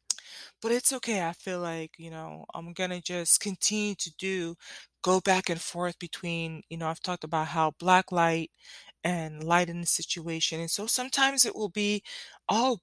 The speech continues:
bright and rosy and posies, but sometimes I just go into, like, f-, you know, down into the depths of the dark s-, depths of darkness, the <laughs> belly of the beast, unto the dark square. Sometimes I'm gonna be on that dark square,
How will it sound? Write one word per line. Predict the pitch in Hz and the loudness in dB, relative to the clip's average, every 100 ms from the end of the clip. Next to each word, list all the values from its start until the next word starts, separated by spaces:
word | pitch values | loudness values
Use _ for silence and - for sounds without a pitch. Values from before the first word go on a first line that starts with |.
| - | -6
bright | 160 185 220 | 0 2 2
and | 185 175 165 | -2 -4 -6
rosy | 180 202 202 185 | -4 -2 -2 -4
and | 165 | -6
posies, | - 190 190 180 - | -6 -4 -4 -8 -4
but | 170 | 0
sometimes | - 175 190 196 190 180 | 2 0 -2 -2 -2 -4
I | 170 | -6
just | 165 165 - | -4 -4 0
go | 170 175 | 0 0
into, | 175 - 147 - _ _ 151 | -4 -4 -4 -6 _ _ -14
like, | 151 143 - - - - - - | -12 -12 -16 -20 -20 -20 -20 -10
f-, | - - - | -8 -8 -6
you | 175 | -4
know, | 160 - - 196 _ _ | -4 -8 -10 -18 _ _
down | - 175 185 | 0 2 0
into | 185 - | -2 -2
the | 175 | -4
depths | 160 160 - 165 | 2 2 2 -2
of | |
the | 170 | -4
dark | - 160 170 | -2 -4 -2
s-, | - - _ _ _ _ _ _ _ _ _ _ | -4 -6 _ _ _ _ _ _ _ _ _ _
depths | 175 196 - - - | 6 8 4 0 2
of | 170 165 - - | 0 0 -4 -6
darkness, | 180 185 - 185 175 | 2 2 4 0 0
the | 170 | -2
<laughs> | - | -2
belly | 190 165 208 | -2 2 0
of | - | 0
the | 165 | -6
beast, | - 202 196 170 | -4 0 2 2
unto | 185 165 | 0 -2
the | 165 | -2
dark | - 139 - | 0 0 4
square. | - - 139 - - - _ - - - - | 4 4 2 0 -6 -20 _ -20 -16 -16 4
Sometimes | - 185 170 208 190 196 | 6 6 4 -2 -2 -2
I'm | 202 | -4
gonna | 208 208 | -4 -4
be | 208 | -2
on | 208 208 | 0 2
that | 208 208 | 0 0
dark | 208 - | 0 0
square, | - 165 131 156 | -2 0 -2 -4